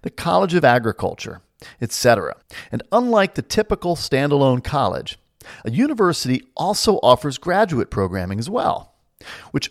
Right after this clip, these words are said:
almost always implies that professors will be engaged not only in teaching,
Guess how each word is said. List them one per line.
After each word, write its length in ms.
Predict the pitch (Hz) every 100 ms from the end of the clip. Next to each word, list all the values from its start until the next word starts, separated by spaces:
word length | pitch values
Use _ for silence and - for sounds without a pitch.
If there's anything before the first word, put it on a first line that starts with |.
| -
almost 480 | 156 196 196 190 -
always 400 | 139 156 135 107
implies 460 | 107 98 101 101 101
that 80 | -
professors 600 | 110 - 143 139 160 131
will 80 | 113
be 180 | 113
engaged 680 | 113 107 175 151 110 113 - _ _ -
not 200 | 98 104
only 220 | 127 160
in 100 | 196
teaching, 480 | - 254 - 156